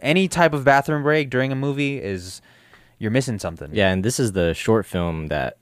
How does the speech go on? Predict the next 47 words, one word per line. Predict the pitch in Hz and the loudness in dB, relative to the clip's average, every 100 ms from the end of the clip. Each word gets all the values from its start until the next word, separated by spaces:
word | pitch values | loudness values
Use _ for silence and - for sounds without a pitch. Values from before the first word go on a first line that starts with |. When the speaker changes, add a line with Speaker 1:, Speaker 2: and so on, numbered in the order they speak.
| _ | _
Speaker 2:
um, | 85 69 67 | -8 -6 -8
Chris | - 85 | -8 -6
is | 76 | -6
mentioning, | 73 78 71 76 76 | -8 -8 -8 -8 -10
and, | 60 76 76 76 76 | -8 -8 -6 -6 -6
um, | 73 73 73 73 | -6 -6 -8 -8
we | 78 90 | -6 -2
watched | 85 101 - | 0 0 0
it | 131 | 2
the | |
other | 135 143 | 2 4
day. | 160 208 - _ _ _ _ _ _ _ _ _ | 2 0 -8 _ _ _ _ _ _ _ _ _
It's | 156 | -2
actually | - 127 | 2 2
not | 104 | 2
that | 78 | -2
bad. | 73 50 - - - - - | -6 -12 -14 -18 -20 -20 -16
Speaker 1:
Well, | - | -6
you're | 269 349 | 0 4
a | 233 | 6
little | 185 139 | 6 4
biased, | 113 107 101 - | 4 4 2 -2
though. | 95 | -4
You, | 98 127 | 0 4
like, | 147 117 117 | 6 6 4
I | |
mean, | 120 120 | 0 0
you | 117 120 98 - | -2 -6 -12 0
worked | 120 113 | 2 2
on | 104 | -2
the | 104 | 0
movie, | 104 101 | 0 -2
too, | 98 110 101 | -2 -2 -2
so | - 92 | -4 -8
it's | 90 | -4
like, | 98 90 - - | -4 -4 -8 -16
it | - - - 135 | -16 -12 -6 -2
doesn't | 127 120 | 0 0
look | 104 | 0
that | 92 90 | 0 0
bad | 80 113 | -2 4
to | |
Speaker 2:
Bro, | 127 113 | 6 6
Speaker 1:
you. | 135 | 6
Speaker 2:
<laughs> | |
when | 175 170 | 6 8
we, | 185 | 6